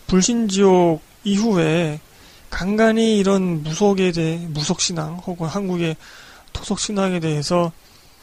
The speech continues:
어, 그것을 써서 영화를 만드는 경우가 종종 있었는데요. 이 정도의 완성도를 보여준 거는, 음, 없었다고 생각합니다. 하지만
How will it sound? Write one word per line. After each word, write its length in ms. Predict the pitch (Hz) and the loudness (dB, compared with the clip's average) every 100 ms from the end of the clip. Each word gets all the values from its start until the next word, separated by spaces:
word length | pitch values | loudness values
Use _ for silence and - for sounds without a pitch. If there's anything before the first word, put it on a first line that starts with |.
| - - - - | -20 -20 -20 -10
어, 320 | 170 165 160 | -4 -2 -2
그것을 560 | - 175 175 165 175 170 | -2 2 2 2 0 -2
써서 840 | - 226 214 226 220 220 214 208 - - | 0 0 0 2 4 4 2 -2 -6 -2
영화를 580 | 165 170 170 156 196 214 - | 2 4 2 0 -4 -10 -4
만드는 680 | 156 156 156 175 175 160 156 - - - - - | -2 -2 -4 -4 -6 -8 -12 -18 -20 -20 -20 -14
경우가 340 | - 170 175 180 | -2 0 0 0
종종 280 | 170 190 | 0 2
있었는데요. 760 | 233 - 170 156 147 151 208 165 - - _ _ _ _ _ | 2 0 -2 -2 -2 -2 -2 -4 -10 -20 _ _ _ _ _
이 140 | 208 180 | -4 0
정도의 320 | 240 262 254 | 0 4 4
완성도를 560 | 180 175 214 220 226 226 | 4 2 0 2 2 2
보여준 500 | 180 180 190 185 175 | 0 0 2 0 -2
거는, 840 | 170 175 196 190 180 160 160 156 - _ _ | -2 -2 -2 -4 -6 -8 -10 -12 -16 _ _
음, 840 | 202 165 160 156 156 160 156 147 165 | -14 -10 -10 -10 -10 -10 -10 -12 -10
없었다고 480 | 180 - 180 202 185 | -10 -6 -4 -2 -4
생각합니다. 540 | 196 190 - 214 170 160 | -4 -6 -6 -6 -6 -6
하지만 580 | 180 202 208 214 226 | -4 -2 0 0 0